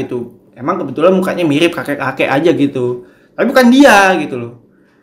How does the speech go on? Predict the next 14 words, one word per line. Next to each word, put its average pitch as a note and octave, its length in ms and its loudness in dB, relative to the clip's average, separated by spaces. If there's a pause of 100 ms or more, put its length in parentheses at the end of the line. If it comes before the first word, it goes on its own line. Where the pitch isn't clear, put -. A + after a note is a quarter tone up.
(160)
Dituduh C#3 320 -6
pedofil, D3 800 2
terus E3+ 160 -8
akhirnya D3 640 -2
Kim C3+ 160 -8
Star, D3+ 640 -4
eh, B2 320 -8
mengakui C#3+ 480 -2
bahwa F#3 320 6
dia F3+ 240 2
salah E3+ 320 0
memberitakan E3+ 560 -2
itu. F3 440 2
Dia C3 600 -2